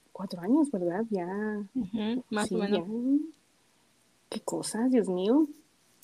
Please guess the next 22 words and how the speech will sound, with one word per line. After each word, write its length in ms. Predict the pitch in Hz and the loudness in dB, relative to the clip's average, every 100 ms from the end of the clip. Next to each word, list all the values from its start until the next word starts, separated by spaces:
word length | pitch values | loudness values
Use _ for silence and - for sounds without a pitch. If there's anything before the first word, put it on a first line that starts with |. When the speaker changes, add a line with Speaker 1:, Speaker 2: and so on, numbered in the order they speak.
| - - | -8 -2
Speaker 1:
O 60 | |
sea, 200 | 190 170 156 | 2 6 8
hoy 80 | |
tenemos 380 | 233 254 277 285 | 10 10 10 10
regresos 720 | 214 165 180 247 233 180 - | 8 6 6 8 8 8 2
increíbles, 600 | - 165 175 196 160 160 | -4 0 2 2 0 2
¿eh? 140 | 202 269 | 8 8
O 40 | |
sea, 240 | 240 175 190 | 8 0 2
co-, 180 | 220 - | 2 6
creo 160 | 247 | 6
que 240 | 254 294 - | 6 2 2
este 160 | - | 2
es 140 | 269 - | 2 4
el 260 | 196 180 | 4 2
podcast 640 | 175 - - - 247 262 233 | 0 2 0 2 -2 -2 -2
de 80 | |
los 180 | 202 190 | -2 -2
regresos 560 | 175 175 214 220 240 226 | 0 2 2 4 4 4
más 240 | 196 - | 0 -2
esperados. 800 | 208 - 196 175 185 151 147 254 | -6 -4 -2 0 0 -2 2 2
<laughs> 60 | - | 6